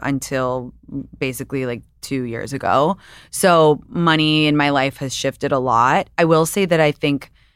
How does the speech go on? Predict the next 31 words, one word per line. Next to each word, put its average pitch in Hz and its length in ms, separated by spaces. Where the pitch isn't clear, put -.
I 170 140
think 175 160
when 180 100
I 175 60
was 156 180
younger, 151 580
I 143 140
felt 139 220
like, 139 260
"Oh, 143 100
if 139 120
I 139 80
ever 139 240
have 135 260
money, 131 460
I 135 180
will 135 160
be, 127 180
like, 110 280
buying 123 260
a 127 80
lot 135 160
of 151 80
things 180 420
and, 135 120
like, 120 220
living 127 440
lavishly." 170 540
And 143 120
now 165 220
I, 185 220